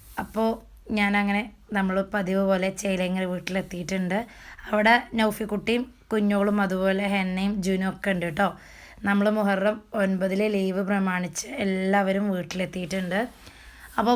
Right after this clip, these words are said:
മക്കൾ കണ്ട ഉടനെ, നിങ്ങൾക്കറിയാലോ, ഇതിന് മുൻപുള്ള വീഡിയോസിലൊക്കെ നിങ്ങൾ കണ്ടിട്ടുണ്ടാവും, കണ്ട അവരൊരു, ആ, സന്തോഷ പ്രകടനങ്ങളാട്ടോ. കുറച്ച് ടൈം കളിച്ചുകൊണ്ടിരിക്കും. പിന്നെ അത്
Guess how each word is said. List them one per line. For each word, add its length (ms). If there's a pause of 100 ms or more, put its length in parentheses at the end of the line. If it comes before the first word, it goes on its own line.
മക്കൾ 240 (100)
കണ്ട 300
ഉടനെ, 260 (340)
നിങ്ങൾക്കറിയാലോ, 640
ഇതിന് 200
മുൻപുള്ള 280 (100)
വീഡിയോസിലൊക്കെ 580
നിങ്ങൾ 240
കണ്ടിട്ടുണ്ടാവും, 600 (100)
കണ്ട 240 (140)
അവരൊരു, 340 (680)
ആ, 20 (400)
സന്തോഷ 380 (100)
പ്രകടനങ്ങളാട്ടോ. 800 (540)
കുറച്ച് 360
ടൈം 160 (100)
കളിച്ചുകൊണ്ടിരിക്കും. 760
പിന്നെ 320 (240)
അത് 100